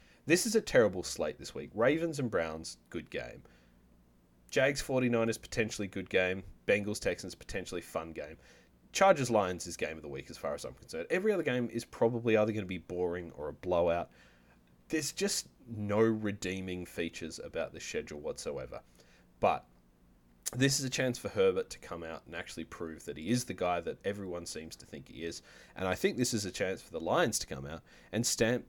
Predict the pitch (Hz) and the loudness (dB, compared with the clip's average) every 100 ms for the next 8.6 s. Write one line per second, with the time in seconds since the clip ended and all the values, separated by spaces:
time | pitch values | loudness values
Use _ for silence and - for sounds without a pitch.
0 | - 90 98 127 113 - 82 76 80 104 | -8 0 2 4 2 -2 -4 -4 -8 -12
1 | - 107 90 98 - - 143 - - 92 | -8 -4 -4 -6 -12 -6 -6 -4 -6 -6
2 | - 82 82 85 - - - _ - 92 | -6 -4 -2 -4 -8 -16 -20 _ -4 -2
3 | - 78 - 73 73 - - 67 62 - | -2 -4 -4 -6 -6 -10 -10 -10 -12 -8
4 | - 113 123 120 117 117 113 110 - 104 | 2 6 6 6 6 6 4 0 -6 0
5 | 98 98 101 92 92 90 - - - - | 2 2 2 0 0 -2 -4 -10 -20 -20
6 | _ - 123 - 127 117 113 - _ 117 | _ -4 -4 4 6 6 0 -14 _ 2
7 | 120 - 117 127 135 135 131 123 143 139 | 2 4 4 6 4 4 2 4 2 6
8 | 135 135 131 - 127 123 | 6 6 4 0 4 4